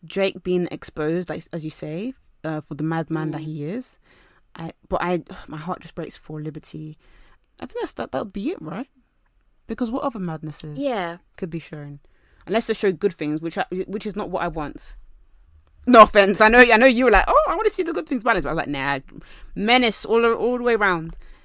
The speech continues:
Speaker 1: Let's get on to our Love Island tweets. Tweets we found funny.
Speaker 2: Yeah, I got, I got quite a few this week, I'm not gonna lie. So I'll read them quickly. So Uncle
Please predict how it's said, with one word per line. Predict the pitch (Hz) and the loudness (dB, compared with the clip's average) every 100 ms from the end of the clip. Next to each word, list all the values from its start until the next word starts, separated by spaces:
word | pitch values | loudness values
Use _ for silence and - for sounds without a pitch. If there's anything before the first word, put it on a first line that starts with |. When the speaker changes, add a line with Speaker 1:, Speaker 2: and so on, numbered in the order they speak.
| - - - | -20 -16 0
Speaker 1:
Let's | 269 311 | 0 2
get | 311 | -2
on | - 262 | 0 -2
to | - - 240 240 240 | -4 -8 -6 -6 -6
our | - 185 | -8 -10
Love | 185 196 | -10 -10
Island | 196 190 180 | -10 -10 -10
tweets. | - 240 - - - | -8 -8 -8 -18 -18
Tweets | - 208 - | -14 -14 -14
we | - | -12
found | 185 | -10
funny. | 175 190 214 - - - - - - - - - | -8 -8 -8 -14 -20 -20 -20 -20 -20 -20 -20 -18
Speaker 2:
Yeah, | 151 151 151 | -14 -14 -14
I | 214 | -6
got, | - - - | -6 -6 -16
I | 156 | -14
got | 214 - | -14 -14
quite | - 156 | -18 -16
a | - | -16
few | - 156 | -16 -18
this | 147 - | -18 -20
week, | 139 - | -20 -20
I'm | |
not | 156 | -20
gonna | 143 143 | -18 -18
lie. | 143 139 143 | -18 -18 -18
So | - 156 | -16 -14
I'll | |
read | 160 208 | -10 -8
them | 175 170 | -8 -10
quickly. | - - - 156 _ _ - | -14 -16 -16 -16 _ _ -16
So | - 208 180 180 180 - | -10 -6 -4 -2 -4 -6
Uncle | 226 233 226 - 220 214 202 196 | -8 -8 -10 -8 -6 -6 -8 -10